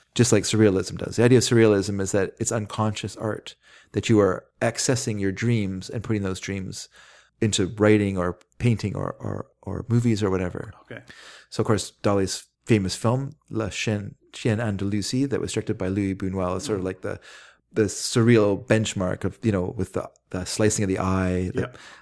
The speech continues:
Speaker 1: the, the, uh, person, you know, uh, chained to a piano, dragging it through a desert, all these sort of more like dreamlike images rather than,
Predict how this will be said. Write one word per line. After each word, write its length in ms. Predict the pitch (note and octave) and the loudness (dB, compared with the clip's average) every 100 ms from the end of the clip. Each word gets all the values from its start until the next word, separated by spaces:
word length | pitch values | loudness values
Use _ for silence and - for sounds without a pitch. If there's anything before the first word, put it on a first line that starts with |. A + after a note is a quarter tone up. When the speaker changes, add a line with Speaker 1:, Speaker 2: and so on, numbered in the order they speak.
| - | -6
Speaker 1:
the, 180 | F#2 F2 _ _ | -4 -4 _ _
the, 340 | - G2 F#2 F2 | -2 0 0 -2
uh, 200 | E2+ E2+ | -4 -6
person, 420 | - A#2+ G#2+ F#2 - - - _ | -2 -2 -2 -8 -14 -20 -20 _
you 80 | G2+ | -4
know, 80 | F#2+ _ _ _ - | -4 _ _ _ -8
uh, 140 | A#2+ A#2+ - | -6 -6 0
chained 260 | C#3 B2+ | 4 4
to 60 | B2 | 6
a 60 | A2 | 4
piano, 360 | - G#2+ A2 | 4 4 4
dragging 240 | G#2+ G#2+ G#2 | 4 2 2
it 100 | G#2+ | -2
through 140 | G#2+ | -2
a 20 | |
desert, 380 | F#2 F#2+ F#2+ G#2 | 0 0 0 0
all 80 | B2 | 4
these 100 | A#2+ | 4
sort 120 | A#2+ | 2
of 100 | G#2+ G#2+ _ - | -2 -6 _ -2
more 260 | B2 C#3 | 6 6
like 260 | B2 - - - - - | 6 4 -2 -20 -20 -4
dreamlike 540 | - D#3+ D#3 A#2+ A2 | 4 6 6 4 4
images 520 | - F3 D3+ G#2 G2 F#2+ | 4 4 4 4 0 2
rather 220 | G2+ G#2+ | 2 2
than, 360 | G2 F#2 F#2+ | 2 -2 -6